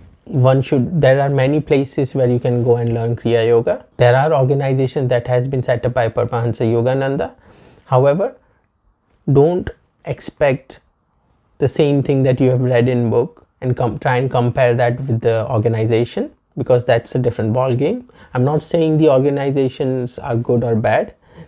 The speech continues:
They, they are doing what they are supposed to, and they are doing a great job. But what I feel is the book is so beautiful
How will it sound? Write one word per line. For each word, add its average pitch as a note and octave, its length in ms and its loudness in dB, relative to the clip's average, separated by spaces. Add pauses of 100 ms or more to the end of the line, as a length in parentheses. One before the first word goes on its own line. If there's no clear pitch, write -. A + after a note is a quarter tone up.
(100)
They, B2+ 280 2
they B2+ 240 2
are B2 120 2
doing B2+ 640 0
what A#2+ 240 0
they B2+ 120 0
are B2 80 0
supposed C3 460 -4
to, E3+ 100 0
and C#3+ 140 0
they B2+ 80 2
are A#2 60 4
doing A#2 300 2
a A#2 60 0
great A#2+ 300 0
job. D3+ 340 -2 (340)
But C3+ 300 -2 (400)
what C#3+ 220 2 (240)
I D3 140 0
feel G3 340 0 (360)
is G#3+ 320 0 (360)
the C#3+ 180 0
book F3+ 260 4
is G3 120 -2
so E3 120 0
beautiful D3 640 0